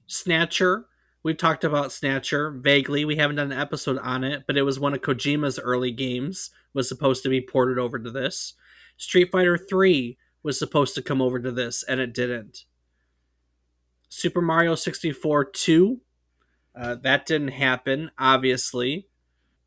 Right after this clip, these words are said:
It, it, it, you, that technology eventually, I think, was rolled into the GameCube Sunshine game. That never really happened. Super Mario R P G two, um, that became Paper Mario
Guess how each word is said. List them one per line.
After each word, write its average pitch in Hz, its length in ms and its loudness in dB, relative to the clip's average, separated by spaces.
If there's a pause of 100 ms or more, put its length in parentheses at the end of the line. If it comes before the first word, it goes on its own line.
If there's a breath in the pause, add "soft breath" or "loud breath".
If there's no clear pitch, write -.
(680)
It, - 220 -14
it, - 200 -6 (160)
it, - 140 -18 (260)
you, 131 240 -16 (160)
that 147 240 2
technology 139 640 0
eventually, 135 560 0
I 127 100 4
think, - 380 -6
was 131 180 -4
rolled 131 320 0
into 127 300 -2
the 123 100 -4
GameCube 127 760 -4 (100)
Sunshine 120 760 -6
game. 120 380 -8 (140)
That 113 180 -6
never 123 160 -6
really 120 200 -6
happened. 123 420 -6 (400 loud breath)
Super 202 360 2
Mario 160 440 2
R 147 200 6
P 135 180 -2
G 151 280 -4
two, 196 460 6 (800)
um, 123 500 -6 (200)
that 143 280 0
became 156 340 -6
Paper 160 320 -4
Mario 139 680 2